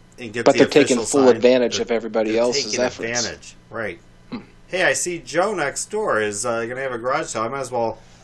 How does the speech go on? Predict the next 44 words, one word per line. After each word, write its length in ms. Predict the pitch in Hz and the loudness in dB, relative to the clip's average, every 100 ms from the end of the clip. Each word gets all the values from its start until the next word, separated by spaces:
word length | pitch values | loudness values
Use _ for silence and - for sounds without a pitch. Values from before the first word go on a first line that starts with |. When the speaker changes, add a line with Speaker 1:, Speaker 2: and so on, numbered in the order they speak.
| - - | -20 -8
Speaker 1:
put 100 | 147 | -6
up 100 | - | -4
a 40 | |
sign 260 | 127 139 131 | -4 -4 -4
in 60 | 127 | -4
my 180 | 143 185 | -4 0
yard 380 | 117 104 113 | 0 0 -2
and 200 | 110 104 98 - - - - - - | -4 -10 -10 -14 -14 -16 -18 -18 -14
get 120 | 135 | -10
some 200 | - 127 | -6 0
overflow 480 | 131 131 127 135 120 | 2 2 0 -2 -2
traffic." 640 | 113 - 113 - - 87 - | -2 0 4 6 4 -2 -4
Speaker 2:
<laughs> 460 | - - - - - - - | -2 0 -2 -6 -8 -12 6
Yeah, 200 | 175 - - | 6 8 6
maybe 240 | 131 - | 6 6
I'll 60 | - | 4
take 300 | - 147 147 | 4 2 2
his 180 | 131 | 0
sign, 320 | - 147 113 107 | 2 0 -2 -6
too. 300 | 143 117 - - | -10 -12 -12 -10
Speaker 1:
<laughs> 800 | - - - - - - - - - - - - - - - - - - - - | -10 -10 -20 -20 -20 -18 -14 -14 -14 -20 -20 -20 -20 -20 -20 -20 -18 -18 -18 -10
We 140 | 156 190 - - - | -8 -8 -10 -20 -10
Speaker 2:
Have 140 | 131 | -2
you 80 | 135 | 4
guys 200 | 156 147 | 4 4
ever 160 | 151 151 | 2 4
had 140 | 151 | 4
a 40 | 139 | 4
garage 280 | 143 151 | 2 2
sale 220 | 147 156 143 | 0 -2 -2
in 60 | |
your 100 | 123 | -2
new 140 | 120 120 | -4 -4
house? 400 | 139 156 - - - - - | -6 -6 -8 -12 -16 -20 -18
Speaker 1:
No, 520 | 120 120 127 139 139 | -12 -10 -6 -2 -2
we 140 | 127 131 | -2 -4
had 220 | 170 190 | -4 -4
one 160 | 175 156 | -2 -4
in 140 | 131 | -4
our 160 | 113 107 | -4 -4
old 280 | 127 127 110 | -4 -4 -4
house, 540 | 104 92 90 - - - - | -6 -4 -6 -8 -12 -16 -12
and, 420 | 110 104 104 101 | -8 -6 -6 -6
uh, 260 | 98 95 | -6 -8